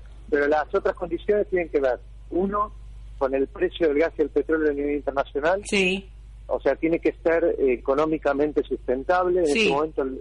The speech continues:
Speaker 1: tanto el precio del gas como el petróleo a nivel internacional está bajo.
Speaker 2: Sí.
Speaker 1: Entonces, eso es lo que viene demorando la, básicamente la explotación de Vaca Muerta.
Speaker 2: Claro, exactamente.
Speaker 1: Y el otro problema que tenemos nosotros, que tienen todos los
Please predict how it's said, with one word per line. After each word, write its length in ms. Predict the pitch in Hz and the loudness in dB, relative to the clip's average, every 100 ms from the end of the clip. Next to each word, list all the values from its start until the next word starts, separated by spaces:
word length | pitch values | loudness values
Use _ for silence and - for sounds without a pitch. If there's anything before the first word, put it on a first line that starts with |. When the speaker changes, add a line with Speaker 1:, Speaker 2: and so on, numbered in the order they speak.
| - | -4
Speaker 1:
tanto 240 | 147 143 151 | -2 0 0
el 80 | - | 0
precio 260 | 151 139 | -2 2
del 80 | 135 | 2
gas 120 | 151 | 2
como 120 | - 131 | 0 -2
el 40 | |
petróleo 440 | 127 156 160 156 - - - - | -2 0 2 2 -2 -14 -14 -4
a 100 | 117 | 2
nivel 200 | 139 151 | 4 2
internacional 460 | 139 135 131 151 147 | 2 -2 -2 -6 -4
está 180 | 135 143 | 0 2
bajo. 380 | 165 - 165 170 | 2 0 -2 2
Speaker 2:
Sí. 360 | 208 190 196 - - - - | 2 0 -4 -16 -20 -20 -8
Speaker 1:
Entonces, 440 | 139 123 151 160 135 | -6 -2 0 0 0
eso 240 | - 143 175 | -4 0 2
es 60 | |
lo 80 | 143 | 2
que 100 | 143 | 2
viene 220 | 147 143 | 4 4
demorando 580 | 139 127 135 151 156 147 | 2 4 4 4 2 2
la, 420 | 135 127 117 117 - | 4 4 4 2 0
básicamente 580 | 135 143 - 135 143 143 | -2 0 0 2 2 2
la 60 | |
explotación 560 | 127 127 120 110 - 131 | 2 0 0 -2 -2 2
de 80 | 127 | 2
Vaca 220 | 127 120 | 2 2
Muerta. 180 | 120 110 | 2 2
Speaker 2:
Claro, 300 | 202 190 180 | 2 2 -2
exactamente. 920 | 175 208 196 185 170 151 - 165 156 - - | -2 -2 -2 -4 -4 -4 -8 -10 -10 -14 -6
Speaker 1:
Y 160 | 120 139 | 2 4
el 120 | 151 | 4
otro 240 | 196 185 | 4 2
problema 380 | 180 175 196 190 | 2 2 2 2
que 100 | 160 | 2
tenemos 400 | 156 170 170 147 | 2 4 2 2
nosotros, 400 | 156 - 208 143 127 | 0 0 2 2 2
que 80 | 131 | 2
tienen 220 | 160 147 | 2 2
todos 240 | 180 190 | 2 4
los 120 | 170 | 2